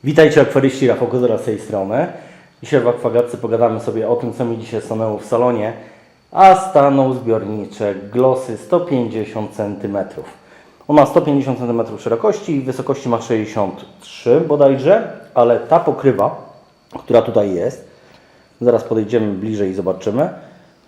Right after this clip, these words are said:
to nie jest pokrywa oddzielna, jest to jakby zintegrowane, zintegrowana pokrywa z samym szkłem. Oznacza to, że po prostu akwarium jest przedłużone do góry.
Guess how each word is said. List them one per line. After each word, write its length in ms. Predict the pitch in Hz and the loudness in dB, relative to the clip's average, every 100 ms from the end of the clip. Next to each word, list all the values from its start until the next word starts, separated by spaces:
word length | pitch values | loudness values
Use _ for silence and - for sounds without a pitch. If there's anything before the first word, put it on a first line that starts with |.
| _ | _
to 100 | - | -2
nie 240 | 117 156 170 | 2 4 6
jest 200 | 156 - | 4 0
pokrywa 360 | 123 - 127 | 0 2 6
oddzielna, 720 | 123 117 117 123 101 98 117 - - | 6 4 4 2 2 -2 -2 -4 -6
jest 280 | 117 127 131 | -2 -2 0
to 100 | 123 | 2
jakby 260 | 117 113 | 2 -2
zintegrowane, 960 | 101 117 156 156 131 127 117 110 110 110 110 - _ _ _ _ _ _ _ | -6 -4 0 2 4 4 4 4 0 -2 -6 -16 _ _ _ _ _ _ _
zintegrowana 800 | 127 143 139 127 127 127 123 120 | -4 0 2 4 4 4 4 2
pokrywa 440 | 120 120 123 104 | 0 -2 0 2
z 100 | 101 | 2
samym 320 | - 127 117 113 | 2 2 2 -4
szkłem. 460 | - 110 95 165 196 - - _ _ - | -4 -2 0 -2 -6 -12 -20 _ _ 0
Oznacza 340 | 135 170 175 | 4 4 4
to, 140 | 170 | 2
że 160 | 160 165 | 4 4
po 200 | 165 156 | 2 -2
prostu 420 | 147 196 - - | 2 2 0 -4
akwarium 560 | - - 151 143 127 117 | -6 2 6 6 4 0
jest 220 | 101 - | -2 -6
przedłużone 920 | - 170 175 196 175 165 127 135 254 - - - _ _ - | 0 4 4 4 4 6 6 4 0 -2 -14 -20 _ _ 0
do 140 | 135 | 2
góry. 360 | 127 117 113 | 4 2 2